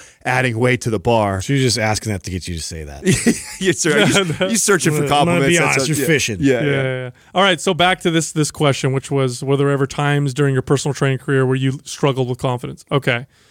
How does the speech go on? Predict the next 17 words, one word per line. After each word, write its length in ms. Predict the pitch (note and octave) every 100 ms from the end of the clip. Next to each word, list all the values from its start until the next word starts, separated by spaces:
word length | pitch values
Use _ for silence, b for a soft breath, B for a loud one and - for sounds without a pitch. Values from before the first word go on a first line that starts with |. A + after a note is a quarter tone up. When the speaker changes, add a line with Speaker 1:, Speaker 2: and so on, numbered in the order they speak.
| b b b b
Speaker 3:
I've 140 | D3 C#3
definitely 340 | A3 A3 A3
worked 380 | E3+ F3+ F3+ F3
with 140 | D#3
a 40 | D3
lot 180 | C#3+ C#3+
of 60 | C3
trainers, 760 | - C#3+ C3+ B2+ B2 - - -
uh, 340 | C#3 B2+ B2+ C#3
who 240 | D3+ C3+
had 300 | B2+ C3 B2+
issues 340 | - C#3+ - B2+
with 140 | B2+
confidence. 560 | B2+ B2 A#2+ B2+ D#3 - b b b b _
They 100 | D3+
either 220 | E3 D#3
felt 540 | C3+ - D3+ D3 D#3